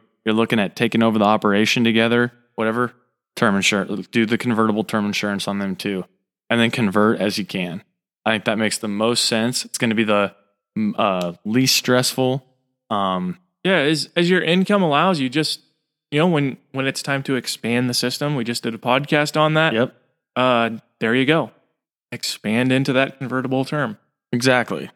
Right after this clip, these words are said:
Speaker 1: So
Speaker 2: Maybe you, maybe you have enough money to where you can do whole life policies, and that's, that's great, but not everybody's in that situation.
Speaker 1: And there's nothing wrong with that. I mean, man, if you can buy a million dollars worth of term on your brother for five hundred bucks,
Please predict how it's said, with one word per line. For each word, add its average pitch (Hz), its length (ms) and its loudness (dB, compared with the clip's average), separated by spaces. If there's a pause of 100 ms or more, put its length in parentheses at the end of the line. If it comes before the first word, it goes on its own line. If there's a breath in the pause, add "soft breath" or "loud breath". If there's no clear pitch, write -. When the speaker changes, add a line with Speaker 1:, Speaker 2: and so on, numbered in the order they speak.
(180)
Speaker 1:
So 98 380 -2 (200)
Speaker 2:
Maybe 156 180 2
you, 175 260 2 (140)
maybe 135 180 0
you 165 120 2
have 156 200 2
enough 139 240 -2
money 117 240 0
to - 140 -10
where 120 100 0
you 117 160 0
can 117 140 -4
do 123 140 2
whole 113 220 2
life 107 220 -2
policies, - 640 -2
and 120 100 -4
that's, - 440 0
that's 120 220 -2
great, 139 420 0
but 117 80 -4
not 117 200 2
everybody's 127 440 0
in 127 120 0
that 117 160 -2
situation. 113 600 -6 (240)
Speaker 1:
And 113 100 2
there's 110 140 2
nothing 110 220 0
wrong 120 140 2
with 120 80 -4
that. 92 280 -2
I 113 40 -10
mean, 107 180 0
man, 110 200 2
if 101 100 -4
you 117 80 -2
can 117 340 0
buy 110 200 2
a 110 100 2
million 110 300 0
dollars 113 380 2
worth 113 160 -2
of 101 100 -2
term 120 260 0
on 117 140 2
your 101 100 0
brother 117 340 2
for 98 360 -2 (680)
five 110 180 4
hundred 120 200 2
bucks, 127 560 0